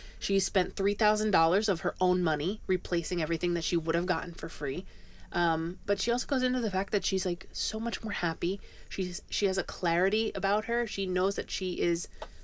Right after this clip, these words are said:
doing something for the environment, and she made sure to tell her management that when they told the brands these things, that it was because that she was taking a stand against, um, exorbitant, ridiculous, wasteful packaging. And, um, I think that was important for them to hear.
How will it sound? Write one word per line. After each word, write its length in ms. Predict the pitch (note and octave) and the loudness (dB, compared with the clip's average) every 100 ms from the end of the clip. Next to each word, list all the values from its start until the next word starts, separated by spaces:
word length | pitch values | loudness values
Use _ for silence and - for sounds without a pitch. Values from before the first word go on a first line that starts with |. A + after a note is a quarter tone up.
| - | 0
doing 180 | F#3+ F#3+ | 2 4
something 280 | G3 G3+ | 2 0
for 100 | G3 | 0
the 120 | F#3+ F3+ | 2 2
environment, 440 | E3 D#3+ F3 G#3+ | 2 0 2 0
and 100 | F#3+ | -2
she 120 | - | -2
made 260 | F#3+ F#3+ F#3 | 2 2 2
sure 180 | - F#3+ | 2 2
to 120 | F#3 | 0
tell 220 | - F#3 | -2 -4
her 120 | F#3 | -2
management 640 | F3+ E3 F3 F#3+ G3 F#3+ | -2 -2 -2 0 -2 0
that 240 | F3+ E3 - - - - - - | -2 -2 -4 -10 -8 -8 -10 0
when 160 | G3 | 4
they 140 | F#3+ F3 | 6 4
told 320 | - G3 G3 | 6 6 6
the 100 | F#3+ | 4
brands 440 | E3 E3+ E3 F#3+ | 4 2 4 4
these 200 | G3 F#3+ | 2 2
things, 320 | - E3 F#3 F#3+ | 2 2 2 4
that 140 | E3+ | 2
it 60 | E3+ | 2
was 120 | E3 | -2
because 560 | - E3+ - D#3 F3+ | -2 -4 0 2 2
that 220 | - F3 - | -2 -4 -4
she 360 | - - F#3+ - - - | -4 -2 -2 -4 -8 -4
was 200 | F3+ - | -2 -2
taking 240 | F#3 G3+ | -2 -2
a 80 | F3+ | -2
stand 360 | - D#3+ D#3+ | -2 -2 -2
against, 460 | F3+ E3 D#3 D#3 - - - - - - | -2 -2 -2 -4 -6 -10 -16 -18 -18 -4
um, 200 | E3 D#3+ | -2 0
exorbitant, 640 | F3+ F3+ F#3 E3+ E3+ F3+ - | 0 2 4 4 4 2 2
ridiculous, 800 | F#3 E3+ F3+ E3+ F#3+ E3+ E3 - | -2 0 2 2 2 2 0 0
wasteful 400 | E3 D#3 - E3+ | 0 0 -2 -2
packaging. 640 | - C#3+ F3 E3+ G3 A#3+ - - - - - | -2 -4 -4 -2 -2 -2 -10 -16 -16 -14 0
And, 460 | F#3 F3+ F3 F3 - - | 2 4 4 2 -2 0
um, 280 | F3 E3 F#3 | 2 2 2
I 60 | |
think 140 | A3 A3+ | 2 4
that 100 | G3+ | 4
was 100 | F#3+ | 4
important 480 | F#3+ - G#3+ G3 | 2 4 2 2
for 100 | F3+ | -2
them 140 | F3+ F3 | 0 0
to 80 | D#3 | -2
hear. 400 | - D#4 - | 2 2 2